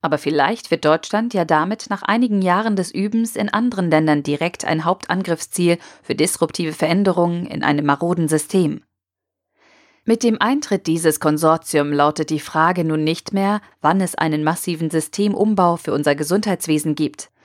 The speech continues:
sondern nur noch, ob wir die Auswirkungen in fünf, zehn oder zwanzig Jahren am eigenen Leibe spüren werden.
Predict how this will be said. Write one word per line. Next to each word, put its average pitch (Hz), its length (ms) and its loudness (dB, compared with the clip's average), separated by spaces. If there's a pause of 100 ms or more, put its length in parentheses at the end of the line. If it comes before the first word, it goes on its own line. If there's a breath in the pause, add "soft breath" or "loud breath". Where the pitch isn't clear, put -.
(300 soft breath)
sondern 220 320 4
nur 214 200 4
noch, 269 260 0
ob - 240 -6
wir 247 80 0
die 233 160 0
Auswirkungen 180 680 0
in 143 120 -6
fünf, 175 480 -6
zehn 165 340 0
oder 147 200 0
zwanzig 180 440 -2
Jahren 165 300 0
am 143 100 -10
eigenen 156 360 0
Leibe 165 260 2
spüren 175 400 -2
werden. 151 400 0